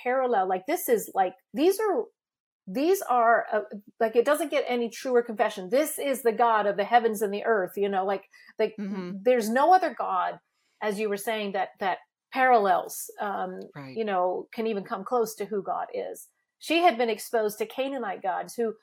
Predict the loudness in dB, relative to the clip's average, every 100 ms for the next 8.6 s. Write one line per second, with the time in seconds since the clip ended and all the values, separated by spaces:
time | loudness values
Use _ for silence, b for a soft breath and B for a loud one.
0 | b b -2 2 4 6 6 2 -2 b
1 | b b -2 0 0 -4 -2 -2 -2 -4
2 | -4 0 0 2 0 -2 -6 -6 -4 -6
3 | -6 -6 -6 -8 -10 -4 -2 0 0 0
4 | 2 2 0 0 -2 -2 -2 -4 2 4
5 | 4 2 0 0 -2 -4 _ 0 2 0
6 | 2 2 2 0 0 0 -2 -4 -8 -6
7 | -6 -6 -4 -6 -6 -14 -10 -10 -8 -8
8 | -8 -6 -6 -6 -8 -12